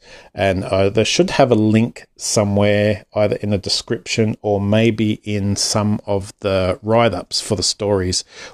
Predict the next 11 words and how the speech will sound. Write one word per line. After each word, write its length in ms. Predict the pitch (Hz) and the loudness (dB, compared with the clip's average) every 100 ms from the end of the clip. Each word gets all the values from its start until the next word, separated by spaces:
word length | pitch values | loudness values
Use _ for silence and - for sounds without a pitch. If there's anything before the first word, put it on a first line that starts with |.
| - | -4
where 180 | 104 95 | 0 2
you 220 | 95 95 | 0 -2
can 260 | - 101 - | -4 -6 -4
leave 240 | 98 98 | -2 -2
a 40 | 90 | -2
voice 380 | 92 98 - 101 | -2 -2 -2 -4
message 480 | 90 - 92 - - _ - - - | -6 -4 -6 -10 -16 _ -20 -18 -6
as 240 | 110 - | -6 0
well, 220 | 117 98 | 2 4
which 220 | 120 127 | 2 2
is 180 | 139 - | 0 -2